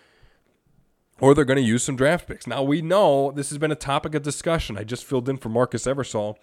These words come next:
on Sportsline last Thursday and Friday for my friends over at The Fan, one oh seven five on W D U Z,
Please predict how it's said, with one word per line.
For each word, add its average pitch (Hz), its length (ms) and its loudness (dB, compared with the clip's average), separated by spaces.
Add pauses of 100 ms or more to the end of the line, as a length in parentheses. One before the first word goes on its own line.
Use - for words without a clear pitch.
(160)
on 104 160 -6
Sportsline 113 640 -4
last 117 360 -4
Thursday 123 340 -2
and 101 140 -8
Friday 123 420 -2 (300)
for 110 120 -2
my 101 120 -4
friends 120 280 -4
over 107 240 0
at 98 100 -4
The 98 60 -4
Fan, 123 380 -2
one 104 140 -4
oh 101 80 -6
seven 95 280 -8
five 120 320 -4
on 98 120 -12
W 98 320 -10
D 101 140 -14
U 98 120 -6
Z, 120 300 -4